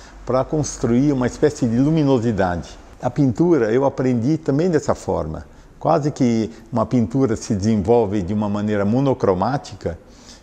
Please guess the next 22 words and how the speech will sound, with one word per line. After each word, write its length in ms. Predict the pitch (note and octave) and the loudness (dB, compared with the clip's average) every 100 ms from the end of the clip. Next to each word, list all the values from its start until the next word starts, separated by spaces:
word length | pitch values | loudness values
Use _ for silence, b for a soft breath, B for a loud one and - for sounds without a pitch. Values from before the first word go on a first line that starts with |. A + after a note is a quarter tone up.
| B | B
quando 320 | B2 B2 A2+ | 0 2 2
você 260 | A2 A2 B2+ | 0 0 0
distribui 800 | G2+ - - A2+ F2+ A#2+ C#3 G#2 | 0 -4 0 2 4 4 2 0
as 240 | G2 F#2+ G2+ | -2 -2 2
luzes, 680 | C3 D#3 G2 E2+ - - - B B B | 2 2 0 -4 -8 -14 -18 B B B
e 100 | A#2 | 0
aí 200 | B2+ F3+ | 2 2
você 180 | F3 D3+ | 0 0
entende 420 | C3 B2 A2 G#2 | 0 2 2 2
que 140 | F2+ B2+ | 2 2
a 80 | |
cor, 480 | G2+ - D#3+ D3 F2 - - - - | 2 2 2 2 -2 -14 -20 -20 -8
ela 480 | A#2 B2 B2+ - | -4 -2 -2 0
habita 680 | B2 G2 C#3 F3 - F3+ F3 - | 0 2 2 0 -2 -4 -4 -6
a 160 | G#2+ A2 | -4 -2
luminosidade 760 | A2 B2+ C3 A2 A2 A#2+ C3 C3+ | 0 2 2 2 2 2 2 0
específica 760 | - D#3+ - F3 D#3+ - F2 | 0 0 2 -2 -2 -2 -4
que 160 | - G2 | -4 -4
você 140 | A2 | -4
construiu 420 | A2 G2+ G#2 F#2+ | -2 -4 -2 -2
no 100 | F#2 | -2
trabalho. 460 | E2+ F#2 E2 D#2+ | -2 -2 -2 -6